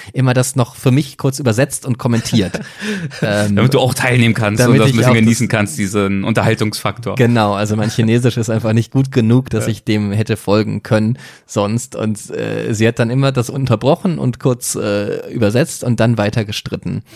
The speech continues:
Speaker 1: <laughs> Und, aber in diesem Gespräch habe ich wirklich sehr viel gelernt über die Positionen und wie argumentiert wird auf beiden Seiten und so eine, so eine sehr, sehr passive, sehr obrigkeitshörige,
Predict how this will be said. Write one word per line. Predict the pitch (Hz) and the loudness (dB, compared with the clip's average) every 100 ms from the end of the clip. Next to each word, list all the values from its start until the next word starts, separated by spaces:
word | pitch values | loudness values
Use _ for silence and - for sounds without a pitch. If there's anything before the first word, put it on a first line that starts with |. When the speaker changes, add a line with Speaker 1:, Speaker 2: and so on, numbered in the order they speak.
| - | -14
Speaker 1:
<laughs> | - 143 113 | -12 -6 2
Und, | 110 110 110 - - | 4 4 0 -6 -2
aber | 117 120 | 2 2
in | 160 | 4
diesem | 170 156 | 4 4
Gespräch | 139 - - 143 165 143 | 2 0 -2 0 0 0
habe | 123 | -4
ich | 120 | -4
wirklich | 120 151 139 | -4 -6 -8
sehr | - - - 123 147 185 180 | -10 -12 -4 -2 2 2 2
viel | - - 143 | 0 -4 -2
gelernt | 139 123 117 120 135 143 - | 0 0 0 0 2 0 -2
über | 123 123 | -2 -2
die | 127 127 | -2 -4
Positionen | - 123 123 - - 123 143 143 123 110 | -2 -2 -2 -4 0 2 4 4 2 0
und | 117 107 | -2 0
wie | 131 117 | -2 0
argumentiert | 127 120 117 117 - 139 143 117 | -2 -2 -4 -4 -2 -4 -2 -6
wird | 110 | -6
auf | 98 - | -6 -6
beiden | 95 98 104 | -4 -2 -4
Seiten | 101 98 120 123 101 95 | -6 -4 -4 -2 -4 -4
und | 107 104 107 | -6 -6 -6
so | - - - 117 | -12 -16 -6 -2
eine, | 113 98 113 | 0 0 -2
so | 110 | 0
eine | 117 113 113 110 104 | 2 2 0 0 -2
sehr, | 110 120 123 117 | -2 0 2 0
sehr | 120 127 | 0 -2
passive, | - - 156 - 165 151 151 135 | -4 -4 -4 -2 -4 0 0 0
sehr | - 135 131 123 _ - | 0 2 2 0 _ 0
obrigkeitshörige, | 151 156 139 - - 131 123 - - 110 131 139 131 120 120 117 117 | 2 2 0 -2 -4 -2 -2 -6 -8 2 4 4 2 0 0 0 0